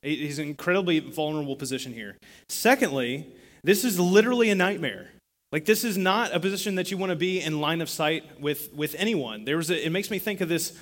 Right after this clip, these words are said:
art installation in two thousand four. It was called Don't Miss a Sec. And, and they put this, like, mirror thing where it's a,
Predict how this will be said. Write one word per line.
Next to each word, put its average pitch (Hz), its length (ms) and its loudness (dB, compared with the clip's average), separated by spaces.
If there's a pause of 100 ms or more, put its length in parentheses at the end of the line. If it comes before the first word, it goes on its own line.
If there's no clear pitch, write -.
(160)
art 185 220 4
installation 170 680 0
in 139 140 -6
two 165 120 -8
thousand 160 280 0
four. 131 460 -2
It - 460 -20
was 143 120 -6
called 151 260 0
Don't 160 220 0
Miss 170 180 -2
a 147 80 -8
Sec. 156 500 0 (200)
And, 156 240 0
and 147 360 -4 (120)
they 143 180 -2
put 190 300 -2
this, 170 200 -2
like, 135 200 0
mirror 165 340 0
thing 165 420 0
where 143 120 -4
it's 127 100 -8
a, 127 160 -10